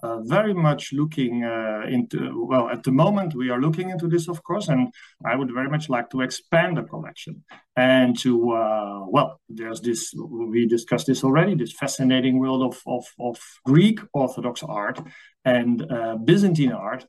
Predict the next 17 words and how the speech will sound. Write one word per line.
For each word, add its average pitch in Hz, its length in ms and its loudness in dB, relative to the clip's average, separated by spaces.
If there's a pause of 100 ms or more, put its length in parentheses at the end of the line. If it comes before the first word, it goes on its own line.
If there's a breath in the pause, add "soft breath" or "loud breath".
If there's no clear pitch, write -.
and 117 380 -6
there 123 160 2
is 113 140 0
this, 117 360 0
uh, 120 380 -6
the 131 180 2
Ethiopian 175 640 4
icons - 400 -4
is - 100 -14
another 120 380 -2
very 113 240 -2
interesting, 117 560 2 (480 loud breath)
uh, - 20 4
art 117 680 2
form 117 300 -8
as 110 160 -10
well. 131 340 2